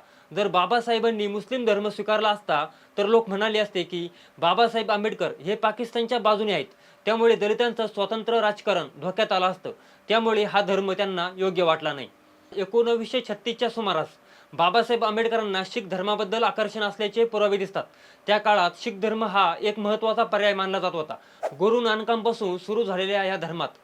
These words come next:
जातीभेदाचा निषेध होता. शीख पंथाने इतिहासात मुघलाविरुद्ध लढा दिला होता.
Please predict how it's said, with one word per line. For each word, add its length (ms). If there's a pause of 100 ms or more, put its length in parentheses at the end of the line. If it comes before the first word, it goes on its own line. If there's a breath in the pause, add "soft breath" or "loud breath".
(300 soft breath)
जातीभेदाचा 720
निषेध 280
होता. 140 (460 soft breath)
शीख 100 (120)
पंथाने 440
इतिहासात 460 (140)
मुघलाविरुद्ध 640
लढा 320
दिला 200
होता. 260